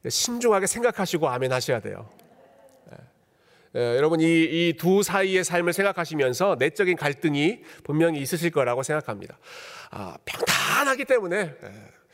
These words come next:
그렇게 내가 절박하게 하나님 앞에 매달리지 않아도 뭐 자녀 문제도 잘 풀리고 내 비즈니스도 잘 풀리고 건강에 큰 문제 없이 잘 살아가는 그러한 삶과 계속해서 새로운 문제가 시시각각 생겨서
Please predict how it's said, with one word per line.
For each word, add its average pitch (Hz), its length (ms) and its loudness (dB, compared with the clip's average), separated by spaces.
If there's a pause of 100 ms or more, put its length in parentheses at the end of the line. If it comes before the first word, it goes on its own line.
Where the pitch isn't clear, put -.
(180)
그렇게 - 260 0
내가 240 180 2
절박하게 214 460 2
하나님 214 260 2
앞에 185 160 -2
매달리지 185 440 0
않아도 175 520 2 (380)
뭐 120 140 0
자녀 180 280 2
문제도 143 280 0
잘 131 200 -4
풀리고 220 420 0
내 151 100 4
비즈니스도 170 420 0
잘 135 200 -6
풀리고 196 640 -4 (280)
건강에 185 420 2
큰 262 280 -4
문제 185 280 4
없이 143 240 -2
잘 185 600 0
살아가는 160 460 0
그러한 131 320 0
삶과 123 560 -4 (2250)
계속해서 - 640 0
새로운 262 420 2
문제가 180 380 2
시시각각 180 560 0
생겨서 190 520 0